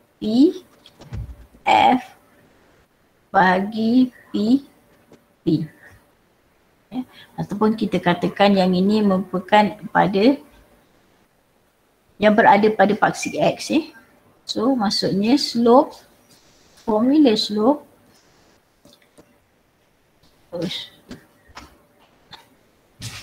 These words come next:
change in Y bagi change, ini secara umum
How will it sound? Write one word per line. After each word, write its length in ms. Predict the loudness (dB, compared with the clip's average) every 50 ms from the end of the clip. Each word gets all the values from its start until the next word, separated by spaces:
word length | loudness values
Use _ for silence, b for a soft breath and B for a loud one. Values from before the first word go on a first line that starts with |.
| -20 _
change 640 | -16 -12 -4 0 2 2 2 2 2 0 -2 -4 -10 -14 -20 _ _
in 480 | -6 -2 -2 0 0 2 2 0 0 -2 -4 -10 -20 _ _ _ _ _ _ _ _ _ _ _ _ _ _ _ _ _ _ _ _ _ _ _ _ _ _ _ _ _ -4 0
Y 400 | 4 4 4 6 4 4 2 0 -4 -12 -12
bagi 640 | -8 -2 0 0 0 0 0 -2 -4 -4 -4 -6 -6
change, 560 | -6 -4 -4 -2 -2 -2 -4 -6 -8 -12 _ _ _ _
ini 240 | 0 2 4 4 4
secara 400 | 2 2 4 4 4 4 4 2
umum 320 | 2 2 2 2 0 2